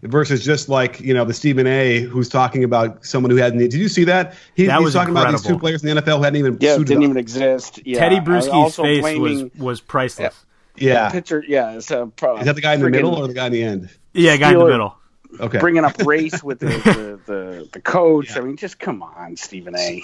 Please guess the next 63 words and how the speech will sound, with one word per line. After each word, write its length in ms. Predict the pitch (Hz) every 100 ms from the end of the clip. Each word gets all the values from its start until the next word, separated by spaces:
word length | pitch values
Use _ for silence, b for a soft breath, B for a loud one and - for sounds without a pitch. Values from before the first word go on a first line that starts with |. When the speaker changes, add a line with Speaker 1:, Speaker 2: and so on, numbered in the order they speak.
| 151
Speaker 1:
Right. 260 | 135 - - _ b b
So 220 | - 190
it's 120 | 190
like, 300 | 190 185 180
you 80 | 226
know, 120 | 175
you 140 | 156 170
listen 220 | 202 220
to 80 | 185
a 20 |
lot 120 | 160
of 60 | 160
these 120 | 165
podcasts 560 | 175 165 160 143 123 120
and 80 | 131
a 40 |
lot 80 | 135
of 60 | 143
these 120 | 120
radio 320 | 135 139 131
shows 380 | 117 120 107 101
as 120 | 104
well, 440 | 110 127 113 104 B B -
and 240 | 127 131
you 60 | 139
can 140 | 156
tell 200 | 160 214
that 180 | 147 120
that's 240 | 135 170
how 140 | 160 151
they're 180 | 147 143
prepared. 580 | 135 131 131 104 82 B B
Someone 360 | - 151 156 165
is, 180 | 151 131
like, 180 | 139 127
giving 200 | 135 135
them 100 | 127
a 40 |
little 160 | 123 127
briefing, 480 | 110 131 131 127 120
whatever, 300 | 110 110 117
and 80 |
I 80 | 127
guarantee 520 | 120 147 156 143 147
you 100 | 156
Stephen 240 | 127 143 131
A 60 | 123
Smith 200 | 139 127
e-, 60 | 127 123
either 200 | 139 123
fired 320 | 120 131 143
the 80 | 143
producer 420 | 143 147 139 143
or 240 | 127 117 113
gave 240 | 104 123
him 60 | 120
an 100 | 113
earful 460 | 131 135 110 101
after 240 | 104 117 113
that, 100 | 120
Speaker 3:
Oh, 140 | 135
Speaker 1:
'cause 160 | 113 101
it's 140 | 98